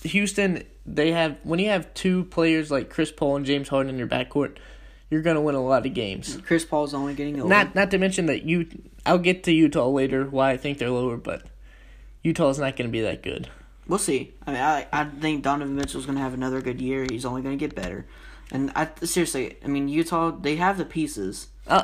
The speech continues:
Speaker 1: I'll talk, I'll talk why I have
Speaker 2: Okay.
Speaker 1: Utah later.
Speaker 2: Number three, which I have Houston.
Speaker 1: I have, I have O K C.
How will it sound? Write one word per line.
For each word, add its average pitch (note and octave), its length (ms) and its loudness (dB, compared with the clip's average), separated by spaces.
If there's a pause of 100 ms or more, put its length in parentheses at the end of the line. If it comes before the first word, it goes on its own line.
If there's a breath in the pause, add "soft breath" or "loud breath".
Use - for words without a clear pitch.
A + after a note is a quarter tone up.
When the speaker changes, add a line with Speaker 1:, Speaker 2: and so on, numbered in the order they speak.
Speaker 1:
I'll G#3+ 80 4
talk, A3+ 260 4
I'll F#3+ 120 6
talk F#3+ 240 2
why D#3 100 6
I C#3 120 2
have C3+ 180 0
Speaker 2:
Okay. C#3 80 2
Speaker 1:
Utah C3+ 240 2
later. G2+ 280 -6 (120)
Speaker 2:
Number A3 200 8
three, F#3 560 2 (200)
which - 420 -4 (180)
I - 60 -6
have A#2+ 180 -4
Houston. C3+ 480 -2 (1300 soft breath)
Speaker 1:
I E3 140 2
have, D#3 340 2
I D#3+ 140 4
have D#3+ 160 2
O C#3+ 100 2
K C#3+ 180 0
C. B2+ 340 -2